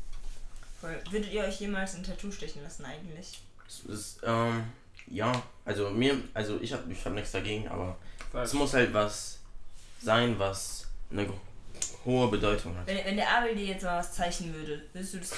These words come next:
Speaker 1: tätowieren?
Speaker 2: Nein, niemals.
Speaker 1: <laughs> Ja, aber ich meine extra für ein Tattoo. Du sagst so, „Abel, ey, ich will ein Tattoo, mach mir mal was.“
Speaker 2: Das,
Speaker 1: Und
Speaker 2: das
Speaker 1: du,
Speaker 2: würd
Speaker 1: du
Speaker 2: ich
Speaker 1: sagst ihm die Bedeutung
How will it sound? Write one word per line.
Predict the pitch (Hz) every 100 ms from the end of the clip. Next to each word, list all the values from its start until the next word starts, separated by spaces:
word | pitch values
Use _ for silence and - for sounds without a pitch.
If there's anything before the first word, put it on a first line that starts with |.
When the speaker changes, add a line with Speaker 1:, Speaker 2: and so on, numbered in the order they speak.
| 190
Speaker 1:
tätowieren? | - 214 165 190 -
Speaker 2:
Nein, | 98 90 - - - 98
niemals. | 101 95 92 -
Speaker 1:
<laughs> | - - 285 269 - 427 494 381 392 - 415 508 233
Ja, | 208
aber | 233
ich | 277
meine | 269 -
extra | 254 - 254
für | 190
ein | 214
Tattoo. | 202 240
Du | 190
sagst | 196 196
so, | 185
„Abel, | 202 202 175
ey, | 185
ich | 190
will |
ein | 180
Tattoo, | 185 - 190 180 - -
mach | 190
mir | 190
mal | 175 165
was.“ | 165 165 - - - - - -
Speaker 2:
Das, | 123 131
Speaker 1:
Und | - - - -
Speaker 2:
das | -
Speaker 1:
du, |
Speaker 2:
würd | 123
Speaker 1:
du |
Speaker 2:
ich | 190
Speaker 1:
sagst | 208 202 208
ihm | 208
die | 185
Bedeutung | 175 175 175 170 180